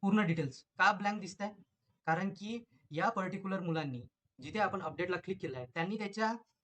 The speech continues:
इंटर्न प्रोफाईलच्या माय प्रोफाईलमध्ये कोणतीही डिटेल्स भरली नाही. त्यामुळे इथे त्याची कॅन्डिडेटला जे मॅन्डेटरी डिटेल्स भरायची होती, त्याचं नाव सुद्धा दिसत नाही. त्यांनी अपडेटच केली नाही आहे कोणती माहिती माय प्रोफाईलमध्ये,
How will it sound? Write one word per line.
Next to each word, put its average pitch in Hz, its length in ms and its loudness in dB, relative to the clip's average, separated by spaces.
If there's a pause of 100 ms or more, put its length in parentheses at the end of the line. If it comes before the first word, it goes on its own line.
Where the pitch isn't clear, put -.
इंटर्न 190 400 6
प्रोफाईलच्या 208 440 4
माय 202 180 8
प्रोफाईलमध्ये 196 500 2
कोणतीही 180 500 0
डिटेल्स 208 280 0
भरली 160 240 2
नाही. 131 120 -2 (460)
त्यामुळे 214 400 4 (200)
इथे 214 240 4
त्याची 214 380 6 (320)
कॅन्डिडेटला 208 520 2
जे 208 120 0
मॅन्डेटरी 185 460 2
डिटेल्स 185 280 0
भरायची 170 320 2
होती, 175 180 -4
त्याचं 180 260 -4
नाव 180 180 6
सुद्धा 180 240 -6
दिसत 175 220 -8
नाही. - 180 -20 (220)
त्यांनी 208 200 4
अपडेटच 214 360 4
केली 202 200 2
नाही 175 140 4
आहे 147 80 2
कोणती 139 240 -2
माहिती 123 220 -6
माय 151 160 -2
प्रोफाईलमध्ये, 139 500 -6